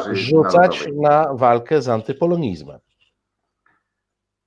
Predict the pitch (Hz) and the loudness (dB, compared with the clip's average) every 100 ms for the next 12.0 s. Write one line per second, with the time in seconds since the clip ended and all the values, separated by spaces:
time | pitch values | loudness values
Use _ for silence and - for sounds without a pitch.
0 | _ _ 170 180 226 254 214 214 233 151 | _ _ -12 -4 -2 2 4 4 4 2
1 | - 92 135 196 160 131 139 - 151 185 | 2 -4 -2 0 2 2 2 2 0 4
2 | 139 147 120 131 156 135 131 147 131 - | 2 4 4 4 0 2 4 4 4 0
3 | 113 - - - 147 104 92 151 156 160 | -2 -6 -14 -8 -8 -6 -6 2 2 4
4 | 165 156 139 131 139 160 135 139 127 127 | 4 4 4 2 4 2 0 -2 2 4
5 | 143 147 - 113 139 135 160 214 214 - | 4 0 -8 -4 -4 -4 0 2 2 -2
6 | 104 92 - _ - 87 95 107 90 104 | -6 -6 -16 _ -18 -14 -4 -4 -4 -8
7 | 165 131 - - 202 220 196 160 147 196 | -6 -8 -12 -6 -6 -4 -4 -4 -2 -2
8 | 165 143 190 185 170 139 147 131 135 131 | -2 -4 -4 -4 -6 -4 -2 -2 -4 -4
9 | 107 131 - 95 90 95 101 98 95 - | -4 -6 -8 -12 -12 -8 -4 -4 -4 -10
10 | - 104 101 92 95 92 95 104 110 107 | -6 -4 -4 -6 -10 -10 -6 -4 -4 -2
11 | 110 110 104 95 123 127 - - 92 139 | 0 0 -2 -2 -2 -4 -12 -4 -4 -4